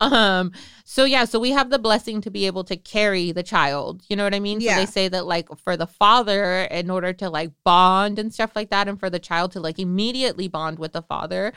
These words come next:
Speaker 2: Uh-huh.
Speaker 1: to do skin-to-skin contact with them, like,
Speaker 2: I've
Speaker 1: when
Speaker 2: seen
Speaker 1: they're
Speaker 2: that a lot,
Speaker 1: really
Speaker 2: yeah.
Speaker 1: small, yeah. And they're like, you put them under your shirt,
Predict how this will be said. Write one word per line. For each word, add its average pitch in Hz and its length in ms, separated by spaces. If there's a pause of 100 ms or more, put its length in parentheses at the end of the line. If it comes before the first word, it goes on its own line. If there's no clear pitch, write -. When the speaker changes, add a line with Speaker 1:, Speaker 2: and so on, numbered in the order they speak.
(120)
Speaker 2:
Uh-huh. 226 280
Speaker 1:
to 214 140
do 196 220
skin-to-skin 185 680
contact - 540
with 147 180
them, 117 200
like, - 240
Speaker 2:
I've 269 120
Speaker 1:
when 302 60
Speaker 2:
seen 302 140
Speaker 1:
they're 320 100
Speaker 2:
that 247 100
a 202 40
lot, 190 200
Speaker 1:
really 190 320
Speaker 2:
yeah. 170 220
Speaker 1:
small, 139 200
yeah. 135 320
And 170 120
they're 170 140
like, 165 240
you 185 60
put 277 260
them 196 160
under 170 200
your 165 160
shirt, 294 360